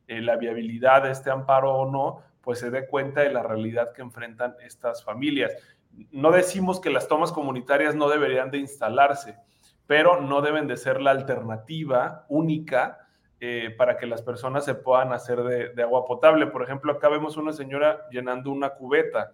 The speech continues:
Lo que no vemos son los caminos que transitan en San Juan de Abajo, que en muchas ocasiones,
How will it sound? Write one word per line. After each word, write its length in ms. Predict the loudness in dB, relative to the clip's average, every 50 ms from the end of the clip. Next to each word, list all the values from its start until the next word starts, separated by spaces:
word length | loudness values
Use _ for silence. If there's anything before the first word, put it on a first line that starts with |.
| _ _ _ -20 _ _
Lo 160 | -6 -6 -6
que 120 | -4 -4 -2
no 100 | 0 2
vemos 240 | 2 2 2 0 0
son 160 | -2 -2 -2
los 140 | -2 -4 -2
caminos 520 | -2 -2 -2 -2 -4 -6 -6 -6 -8 -8
que 120 | -10 -18
transitan 560 | -16 -14 -14 -14 -14 -14 -14 -12 -10 -10 -10 -10
en 80 | -12
San 160 | -12 -12 -10
Juan 180 | -8 -6 -6 0
de 80 | 2 4
Abajo, 380 | 6 8 6 6 4 0 -6
que 80 | -14 -18
en 80 | -18
muchas 260 | -18 -14 -12 -12 -12 -12
ocasiones, 680 | -12 -12 -12 -10 -8 -6 -6 -6 -4 -4 -6 -6 -8